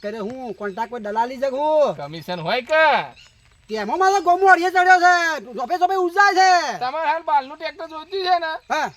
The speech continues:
Speaker 2: વધારે ભાવ લે, પણ એના સિવાય તમને આખા ગામમાં કોઈ નહીં કરી આલે.
Speaker 1: એ જો કરી આલજે.
Speaker 2: ખાલી તમે એના પાસે જાઓ ને,
Speaker 1: હા.
Speaker 2: તમારે બે હજારમાં કીધું ને ફટ લઈને ખેતરમાં ટ્રેક્ટર આવશે.
Speaker 1: એ તો કહેતો તો મારો ઓળખે કે બે હજાર લાવો, તરત આવે. એમ
Speaker 2: કીધા
Speaker 1: કે ઓવા કહેતો તો મને.
Speaker 2: એટલે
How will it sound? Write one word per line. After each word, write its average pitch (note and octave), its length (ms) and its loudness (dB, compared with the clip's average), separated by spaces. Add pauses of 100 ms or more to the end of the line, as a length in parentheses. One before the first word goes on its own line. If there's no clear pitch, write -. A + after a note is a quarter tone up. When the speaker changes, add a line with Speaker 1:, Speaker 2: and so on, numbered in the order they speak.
(140)
Speaker 2:
વધારે A3 340 0
ભાવ C#4 240 -2
લે, A#3+ 500 -2
પણ C4+ 140 -4
એના C#4 220 -6
સિવાય C#4+ 260 -10
તમને D4 280 -8
આખા B3+ 200 -6
ગામમાં B3 380 -8
કોઈ C4+ 220 -2
નહીં B3+ 140 -10
કરી F#3+ 260 -6
આલે. B2+ 180 -12 (600)
Speaker 1:
એ D4 160 -6
જો D#4+ 80 -6
કરી C#4+ 180 -6
આલજે. E4+ 380 6 (180)
Speaker 2:
ખાલી D#4 220 0
તમે E4+ 260 -2
એના E4+ 200 -4
પાસે E4 300 0
જાઓ E4 280 4
ને, F4 180 4
Speaker 1:
હા. C4+ 320 -2 (100)
Speaker 2:
તમારે D#4 280 -4
બે D4+ 100 -12
હજારમાં D#4+ 460 -2
કીધું D#4 280 -12
ને D4+ 60 -16
ફટ D4+ 240 -4
લઈને D#4+ 140 -6
ખેતરમાં D#4 380 -6
ટ્રેક્ટર D4 400 -4
આવશે. G3+ 480 -2 (360)
Speaker 1:
એ D#3+ 60 -12
તો F#3 80 -10
કહેતો F#3 320 -8
તો A#3+ 80 -6
મારો C#4 180 2
ઓળખે C#4+ 160 -2
કે C#4+ 80 -8
બે B3 100 -6
હજાર B3+ 220 -2
લાવો, C#4+ 280 2 (400)
તરત A3+ 200 -8
આવે. B3+ 200 0
એમ C#4+ 120 -2 (180)
Speaker 2:
કીધા F#3+ 200 -4
Speaker 1:
કે C4 680 -4
ઓવા A3+ 160 0
કહેતો B3 280 -2
તો D4+ 80 2
મને. C#4 280 0
Speaker 2:
એટલે G#3+ 300 -14